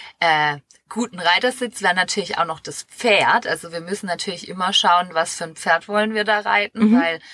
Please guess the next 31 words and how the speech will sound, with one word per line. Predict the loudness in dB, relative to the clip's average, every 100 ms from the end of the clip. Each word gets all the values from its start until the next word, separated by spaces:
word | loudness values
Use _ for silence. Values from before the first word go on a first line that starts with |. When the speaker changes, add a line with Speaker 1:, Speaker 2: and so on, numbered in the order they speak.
| -20 -18
Speaker 1:
ein |
Jungpferd | -8 -8 -6 0 0 0
würdest | -12 -14 -14 -6
du |
ja | -4
ganz | -2 -6 -6
anders | -6 -4 -6 -2
reiten | 0 4
Speaker 2:
Ja, | 4
Speaker 1:
als | 4
ein | 0
Speaker 2:
ach |
so, | 0
ja, | 2
Speaker 1:
Lehrpferd | 2 2 4 2
Speaker 2:
ja. | 2
Speaker 1:
zum | -2 0
Beispiel, | 0 0 -6 -10
genau. | -10 -2 2
Speaker 2:
Mhm. | 4 2 -4 -14 -4
Speaker 1:
Ähm, | 2 2 2 -6 -18 -16
und | -12 -12 -2 0
da | 2
macht | 2 0 -2
natürlich | -6 -4 -4 0
auch | -2 -2
viel | -8 -6 -2
aus, | 0 0 -2 -8 -16
wie | -18 -16
ist | -14 -6
der, | 0 2 2